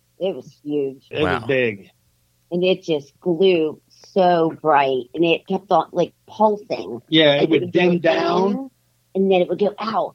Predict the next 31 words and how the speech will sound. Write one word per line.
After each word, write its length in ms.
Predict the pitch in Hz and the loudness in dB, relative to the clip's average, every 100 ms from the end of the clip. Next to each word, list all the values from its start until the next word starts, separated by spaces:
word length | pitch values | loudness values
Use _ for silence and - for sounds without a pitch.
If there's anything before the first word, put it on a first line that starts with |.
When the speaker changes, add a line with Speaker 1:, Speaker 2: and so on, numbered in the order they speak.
| - | -4
Speaker 1:
And 180 | 170 165 | 0 2
then, 140 | 160 113 | 0 -2
Speaker 2:
Yeah. 160 | 92 - _ _ - | -4 -10 _ _ -2
Speaker 1:
like, 100 | 190 | 0
you 140 | 226 | 2
can't 280 | 233 233 202 | 2 0 0
see 160 | 240 233 | -2 0
my 160 | 196 175 | 0 0
hands, 560 | 196 220 202 175 175 | 2 4 4 2 0
but 140 | - 170 | -2 0
it's 220 | 175 175 | 0 0
like 280 | 175 156 147 _ _ 151 | 0 0 -2 _ _ -16
a 80 | |
circle, 640 | - 208 196 202 226 220 226 | -2 2 2 2 4 4 4
then 280 | 156 131 - _ 202 | 0 -4 -8 _ 0
in, 460 | 214 160 135 120 - _ | 2 0 -2 -6 -10 _
out, 380 | 170 185 147 - _ _ | 2 4 2 -2 _ _
pulse, 520 | 202 147 - _ _ _ - | -2 -2 -4 _ _ _ -4
pulse, 560 | 208 160 123 _ _ _ - | -2 -2 -6 _ _ _ -2
pulse. 380 | 208 175 135 _ _ - | 2 2 -2 _ _ -10
Speaker 2:
We 200 | 139 180 | 2 4
Speaker 1:
And 80 | 190 | 4
Speaker 2:
have 160 | 180 | 0
Speaker 1:
it 20 | - | 0
goes 120 | 180 | 0
Speaker 2:
videos 360 | 160 151 143 143 | 0 2 2 0
of 60 | |
Speaker 1:
boom. 80 | 180 | -2
Speaker 2:
that 340 | 156 165 151 - | 0 0 0 -6
too, 320 | 165 156 143 | -4 -4 -4
but 180 | 127 | -6